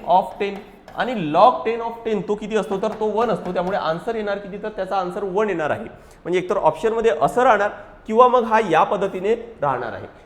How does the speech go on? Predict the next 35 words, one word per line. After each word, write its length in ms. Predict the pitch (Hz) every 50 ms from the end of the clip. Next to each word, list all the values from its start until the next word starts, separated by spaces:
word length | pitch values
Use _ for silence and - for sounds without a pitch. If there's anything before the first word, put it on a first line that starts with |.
| - -
हे 80 | 196
दोन्ही 260 | 175 160 180 185 214
पण 140 | 220 233 240
आपल्याला 280 | 208 180 175 180 190 190
माहीत 220 | 180 170 165 170
असायला 380 | 165 147 - 156 131 135 165 214 220 - - - - -
पाहिजे. 220 | - 107 101 92 90 - - - - -
ठीक 80 | 175
आहे, 260 | - 233 - - - -
तर 40 | 185
हा 180 | 180 185 202 202
यातून 300 | 190 185 180 185 208 196
सॉल्व्ह 280 | - 196 185 196 185
करायचा 280 | 196 190 190 190 185 214
आहे. 80 | 226 220
सोर्स 300 | - - 185 185 190 190
पण 140 | - 214
लक्षात 260 | 190 - - - 202 190
घ्या 220 | 180 180 196 214 208 - - - - - - - - -
की 160 | 196 208 208
हा 180 | 208 175 175
पीएच 680 | 202 196 - - 180 185 202 208 202 - - - - -
ॲसिड 360 | 143 156 156 - 202 185 175
बेसशी 380 | 175 185 185 185 - - 196 185
रिलेटेड 380 | 180 175 170 160 175 190 196
प्रश्न 340 | - 156 143 - 170 180 233 339 - - - - - -
आहे. 180 | 120 - 98 - - - - - - - - - - - - - - - - - - - - - - - - - - - - - - - - - - - _ - - - - - _ - - - - _ _ _ _ - - _ _ - - - - - - - - - - - - - - - - - - - - - - - - -
नेक्स्ट 580 | - 220 - - - - - - - - - -
पुढचा 160 | 240 190 247
प्रश्न 240 | 220 226 - - 233
काय 160 | 196 214 214
आहे 100 | 214 214
ते 40 | 208
पण 180 | 190 208 202 196
बघा. 140 | 196 185